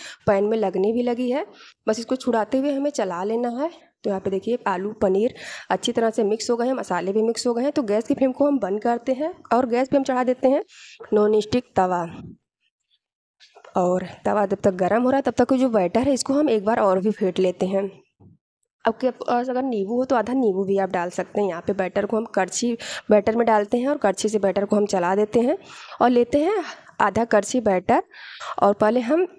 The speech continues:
नॉन स्टिक तवे पे पानी से छींटा मारते हैं और छींटा मारने के बाद एक कपड़ा लेते हैं और उससे इसको हम पोंछ लेते हैं।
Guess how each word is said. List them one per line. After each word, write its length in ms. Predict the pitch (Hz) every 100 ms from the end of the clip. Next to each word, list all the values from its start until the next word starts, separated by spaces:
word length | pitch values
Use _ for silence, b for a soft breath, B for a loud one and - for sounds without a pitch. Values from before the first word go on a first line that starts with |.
| -
नॉन 220 | 220 214
स्टिक 240 | 220 247 -
तवे 180 | 214 226
पे 60 |
पानी 260 | 233 202 208
से 100 | 233
छींटा 360 | - 196 214 233
मारते 320 | 240 247 277
हैं 80 | 330
और 60 |
छींटा 280 | - - 233
मारने 280 | 240 247 262
के 80 | 262
बाद 140 | 262
एक 120 | 294
कपड़ा 240 | 214 208 220
लेते 260 | 233 -
हैं 100 | 285
और 120 | 302 240
उससे 200 | - 269
इसको 180 | -
हम 120 | 277 269
पोंछ 340 | 196 180 -
लेते 220 | 180 180
हैं। 200 | 185 185